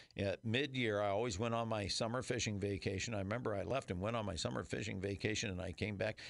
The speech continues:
I mean, right up to July fourth. Man, I was so busy. The market was popping. It was, everybody was in the business, was doing a hat dance. "Man, isn't this great?" I came back and I said,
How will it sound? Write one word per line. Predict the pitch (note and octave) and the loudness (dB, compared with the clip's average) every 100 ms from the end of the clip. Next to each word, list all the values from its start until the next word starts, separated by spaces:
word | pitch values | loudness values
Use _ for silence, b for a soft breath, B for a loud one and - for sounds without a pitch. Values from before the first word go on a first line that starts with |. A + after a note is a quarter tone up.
| B - | B -2
I | A2+ | 0
mean, | G2 C2+ | 0 -2
right | E2+ C3 D3 A2+ | 0 2 2 2
up | A2 | 0
to | - - | -2 -6
July | E2 E2 - | -4 -2 -2
fourth. | - F2+ D#2 | -2 -4 -4
Man, | E2 F2 F2 G2+ | -2 -2 -2 -4
I | - B2 | 0 0
was | C#3 F2 | 0 0
so | - C#3 B2 | 0 2 0
busy. | G#2 A#2 A2 A2+ | 0 0 0 0
The | G2 | -2
market | F#2+ B2 A#2 A#2 | 0 0 0 -2
was | F2 - | -4 -2
popping. | - A#2+ A2 A2 - B B | 2 2 2 -2 -4 B B
It | C#3 C#3+ | 0 2
was, | G2+ F#2 - | 0 -2 -2
everybody | - C#3 G#2+ A2 | -2 -2 -2 -2
was | F2+ F2 | -2 -4
in | F2+ | -4
the | E2+ E2 - _ - | -4 -6 -10 _ -2
business, | C#3 A2+ B2+ - | 0 0 -4 -4
was | D#2+ | -4
doing | - D3 A#2+ | -2 0 0
a | |
hat | E2+ A#2+ B2 - | 0 2 0 0
dance. | C3 C#3 - | 0 0 -2
"Man, | B2 C3 C3+ | 0 2 2
isn't | C3 A2 | 0 0
this | A#2 A2 | -2 -2
great?" | - C#3 | 0 0
I | B2 | 0
came | A#2 A#2+ | 2 0
back | A2 B2+ B2+ | 2 0 0
and | G2+ | -2
I | |
said, | - G2+ | 0 0